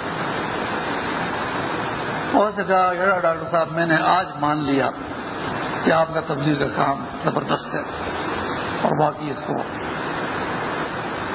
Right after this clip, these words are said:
جائز کرنا چاہیے، اس کو درج کا بنا ہوا ہے، بڑا زبردست ہے واقعی۔"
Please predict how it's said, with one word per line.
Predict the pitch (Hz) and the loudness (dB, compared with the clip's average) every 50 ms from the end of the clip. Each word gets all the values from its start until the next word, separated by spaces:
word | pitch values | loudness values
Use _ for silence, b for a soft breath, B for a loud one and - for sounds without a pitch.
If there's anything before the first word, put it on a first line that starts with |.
| - - - 185 143 | -4 -4 -4 0 4
جائز | 156 165 156 151 139 127 - | 4 4 4 2 -2 -6 -6
کرنا | 135 135 135 135 127 | -4 -2 -2 -2 -2
چاہیے، | - - 131 127 127 123 | -2 -2 0 0 0 -2
اس | 131 135 - | -2 -2 -2
کو | - | 0
درج | 147 143 156 143 127 127 | 2 2 2 0 0 -2
کا | |
بنا | 131 131 139 135 | -2 0 0 0
ہوا | 135 - - | 0 -2 -4
ہے، | - - - - - - - - - - - | -4 -6 -6 -8 -6 -6 -6 -4 -2 0 4
بڑا | 175 185 165 | 4 4 4
زبردست | 143 139 139 139 131 - - | 2 0 -4 -4 -6 -6 -4
ہے | 156 147 | -4 -2
واقعی۔" | 139 139 - - | -2 -2 -4 -6